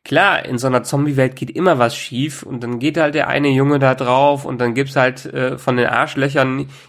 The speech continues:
irgendwen, der nicht ganz mitspielt, wo ich mich sowieso frag, warum die dem so eine, äh, wichtige Aufgabe gegeben haben. Aber, äh,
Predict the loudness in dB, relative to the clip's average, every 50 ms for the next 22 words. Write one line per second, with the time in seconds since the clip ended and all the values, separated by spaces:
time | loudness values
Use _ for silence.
0 | _ -2 -2 0 2 2 2 2 2 2 2 4 4 4 4 2 0 0 0 -2
1 | -2 -2 -2 -2 -2 -2 -2 -4 -8 -6 -2 0 0 0 0 -2 -6 -4 -4 -4
2 | -6 -6 -6 -6 -8 -4 -2 -2 -2 0 0 0 0 0 0 0 0 2 2 2
3 | 0 2 2 2 2 2 2 2 2 4 6 6 4 4 2 2 2 2 2 2
4 | 0 -6 -14 -18 -10 -4 -4 -4 -2 -2 -2 0 0 2 2 0 0 0 0 0
5 | 0 0 0 -2 -4 -2 0 2 2 2 2 0 2 2 2 2 2 -2 -4 -6
6 | -10 -18 -20 -20 -20 -20 -20 -20 -14 -6 -2 0 0 2 4 4 6 6 4 4
7 | 2 -2 -2 -2 0 0 -2